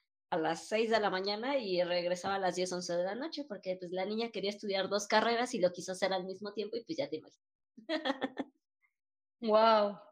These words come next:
Speaker 2: no, pues, muchas felicidades. O sea, yo creo que igual pocas personas, mm,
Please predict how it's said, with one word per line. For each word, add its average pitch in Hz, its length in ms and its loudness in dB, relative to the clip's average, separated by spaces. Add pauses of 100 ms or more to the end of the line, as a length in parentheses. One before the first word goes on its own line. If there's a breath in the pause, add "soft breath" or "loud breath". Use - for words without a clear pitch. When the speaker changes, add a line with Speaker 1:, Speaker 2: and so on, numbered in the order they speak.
(220)
Speaker 2:
no, 226 200 -4
pues, 202 140 -6
muchas 226 320 -2
felicidades. 185 760 0
O 180 40 -14
sea, 185 140 -4
yo 190 140 -4
creo 202 140 -4
que 208 100 -4
igual 180 300 0
pocas - 300 -6
personas, 175 580 -10 (180)
mm, 165 180 -14